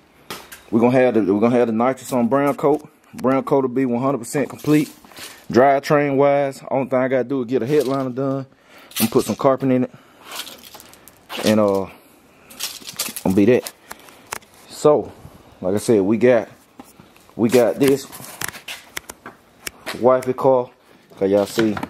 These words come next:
that one right there. That blower motor was chipped. Probably chipped when I tossed that mug across the yard. Raggedy junk. But anyway, we got this one.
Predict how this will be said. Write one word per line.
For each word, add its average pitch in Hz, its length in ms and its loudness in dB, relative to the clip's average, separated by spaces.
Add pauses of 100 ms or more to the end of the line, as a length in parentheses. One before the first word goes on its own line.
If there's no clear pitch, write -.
(340)
that 113 240 2
one 107 140 -4
right 104 240 -2
there. 104 240 0 (1080)
That 104 280 0
blower 110 240 2
motor 104 260 -2
was 92 160 -6
chipped. - 400 0 (2250)
Probably 113 280 0
chipped - 240 0
when 107 140 -4
I 110 100 -2 (100)
tossed 131 340 -2
that 117 140 0
mug 113 440 -2
across 123 300 0
the - 40 -6
yard. 127 300 -2 (1120)
Raggedy 107 380 2
junk. 120 220 -4 (840)
But 175 240 2 (140)
anyway, 127 420 2 (360)
we 120 100 2
got 120 220 2
this 123 280 0
one. 120 100 -10